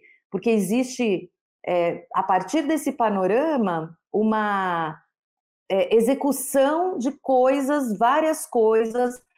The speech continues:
ações, mini ações, tendências, atividades que vem acontecendo, mas da onde sai isso, né? Qual é a onda que a gente tá surfando? Então, vamos olhar um pouco essa coisa dessa onda, dessa floresta grande, por cima,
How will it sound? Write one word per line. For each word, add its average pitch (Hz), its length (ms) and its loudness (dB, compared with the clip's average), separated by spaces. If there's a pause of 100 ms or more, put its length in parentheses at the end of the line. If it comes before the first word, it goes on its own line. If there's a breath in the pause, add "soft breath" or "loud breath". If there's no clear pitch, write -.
(160)
ações, 247 600 -2
mini 214 260 0
ações, 226 640 -2
tendências, 208 1200 0 (200 soft breath)
atividades 208 1120 0 (260)
que 240 100 -2
vem 262 160 0
acontecendo, 254 540 0
mas 240 180 0
da 247 160 4
onde 302 440 2
sai 180 460 0
isso, 156 280 -12
né? 165 300 -6 (140)
Qual 311 160 0
é 370 100 4
a 254 120 4
onda 262 440 4
que 240 80 -2
a 214 40 0
gente 208 200 -4
tá 196 100 -2
surfando? 175 680 -4 (340 soft breath)
Então, 240 140 -2
vamos 311 240 0
olhar 294 160 2
um 262 120 2
pouco 220 420 0
essa 190 180 -2
coisa 190 240 -4
dessa 175 400 -2
onda, 220 340 0
dessa 180 240 -4
floresta 185 520 0
grande, 180 540 -2
por 175 180 -8
cima, 262 440 -2